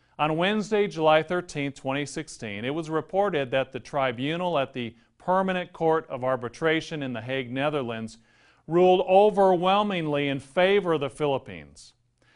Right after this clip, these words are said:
What that means is that China's historic claim to disputed parts of the South China Sea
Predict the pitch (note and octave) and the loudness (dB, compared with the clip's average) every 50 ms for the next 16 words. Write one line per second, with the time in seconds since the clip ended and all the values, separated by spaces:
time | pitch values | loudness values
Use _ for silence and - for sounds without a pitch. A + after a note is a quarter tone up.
0 | _ _ _ D3+ F#3+ G#3 - A#3 A3 G3+ F3 F3 G3 G#3+ A3 G3+ E3+ D#3 C3+ D3 | _ _ _ -4 -2 0 2 2 2 0 0 -2 -2 -2 -2 -2 -4 -4 -4 -2
1 | D3+ D3+ D3 B2 C#3+ C#3 - - - F#3+ E3+ E3+ F3+ F#3 F#3 F3+ D#3+ - - D3+ | -2 -2 -2 -4 -6 -8 -8 -8 -6 -2 -2 0 0 -2 -4 -6 -6 -8 -8 -8
2 | D3 - - - - - F#3+ F#3 F#3+ A3 A3+ B3 B3+ B3 B3+ - - - G#3 A3 | -8 -8 -10 -14 -8 -4 -2 0 2 2 2 0 0 -2 -4 -10 -12 -8 -6 -4
3 | A3 F#3 C3+ A#2 A2+ A2+ A2 A2+ C#3 C3+ A#2+ A#2+ - - - _ D#3+ E3+ F#3 G3 | -4 -4 -4 -4 -6 -8 -8 -8 -8 -8 -6 -8 -10 -14 -12 _ -2 -2 0 0
4 | G#3 G3+ G3+ - - E3+ E3+ F#3 F3 - D3+ C3+ B2+ - - D3+ D3 D3 D3 - | 0 -2 -4 -2 -2 0 0 0 -4 -8 -10 -10 -10 -6 -4 -2 -2 -2 -2 -4
5 | - D#3 C#3+ C3+ B2 - - - E3+ D3+ B2+ A#2+ - | -6 -6 -6 -6 -8 -8 -8 -6 -6 -6 -6 -8 -10